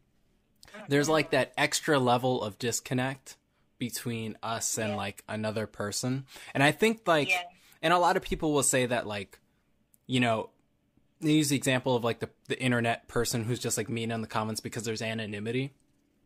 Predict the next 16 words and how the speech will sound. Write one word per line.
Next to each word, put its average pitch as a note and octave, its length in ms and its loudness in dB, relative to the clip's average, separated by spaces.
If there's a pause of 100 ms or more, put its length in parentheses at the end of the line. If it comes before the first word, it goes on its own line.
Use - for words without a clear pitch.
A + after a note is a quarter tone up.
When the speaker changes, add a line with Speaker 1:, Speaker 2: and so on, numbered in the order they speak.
(460)
Speaker 1:
But - 100 0
I C#3+ 100 4
think F#3+ 260 0
Speaker 2:
Yeah. E3+ 80 -2 (100)
Speaker 1:
at, D3+ 240 4
like, B2 400 -2 (340)
Speaker 2:
Yeah. - 220 -2
Speaker 1:
with, E3+ 380 4
like, E3 200 4
a C3 40 0
continual, C3 640 2
like, A#2+ 240 -2
exposure B2 840 -2
to B2+ 220 -4
that, C#3 360 -4 (540)
and A#2 500 -2